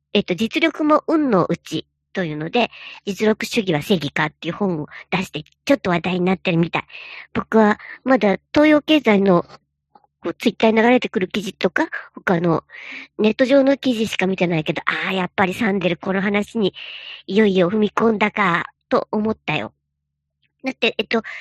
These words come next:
正義の話をしようの後に、なんか、えっと、それをお金で買えますか？みたいな、こう、結局は公共の正義みたいなことを考えるときに、いつも今の時代それを考えるときにはお金の問題が付随す-、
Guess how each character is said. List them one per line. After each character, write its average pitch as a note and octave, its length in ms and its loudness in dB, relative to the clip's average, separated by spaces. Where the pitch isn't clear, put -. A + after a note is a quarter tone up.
正 G4+ 120 0
義 E4+ 120 2
の C#4 80 4
話 C4 320 2
を A3+ 80 4
し A#3 140 0
よ B3 100 4
う A#3+ 60 2
の G#3 100 2
後 F#3+ 240 -2
に、 F#3+ 260 -2
な C4 60 0
ん - 20 0
か、 G3+ 160 0
え G#3+ 80 -2
っ - 40 -6
と、 G#3 220 -2
そ D#4+ 140 -2
れ F4 120 2
を F4 140 0
お - 60 -4
金 D#4 240 2
で D#4+ 100 0
買 D#4 220 0
え - 20 2
ま D#4+ 140 4
す - 120 -8
か？ F#3 220 0
み G3 80 -6
た F#3 140 -2
い F3+ 60 0
な、 F#3 120 -2
こ G3 340 0
う、 - 60 -20
結 - 200 -4
局 D#4 240 -2
は E4+ 200 0
公 D#4 220 2
共 C#4+ 380 4
の D4+ 360 2
正 D4 240 2
義 G3 160 -4
み G3+ 100 -2
た - 80 -2
い F3+ 60 0
な F#3 60 -4
こ F#3 120 -2
と F3+ 60 -6
を - 40 -8
考 A#3+ 280 -2
え B3+ 40 4
る A#3+ 100 2
と - 100 -6
き G3 100 -8
に、 G3+ 80 -4
い C#4 140 -10
つ - 160 -4
も F4+ 180 2
今 B3+ 220 2
の F#3+ 120 2
時 F3+ 120 -6
代 F#3 180 -2
そ A3 100 -4
れ G#3 80 0
を G#3+ 60 -2
考 A#3 280 -2
え C#4 60 0
る A#3 100 -8
と A#3+ 120 -6
き - 100 -8
に C4 100 0
は C4 100 0
お A3 100 -2
金 C4 300 2
の C4 80 2
問 C4 180 2
題 B3+ 140 2
が A#3+ 100 -2
付 A#3 120 -4
随 A#3+ 180 0
す-、 B3+ 120 -4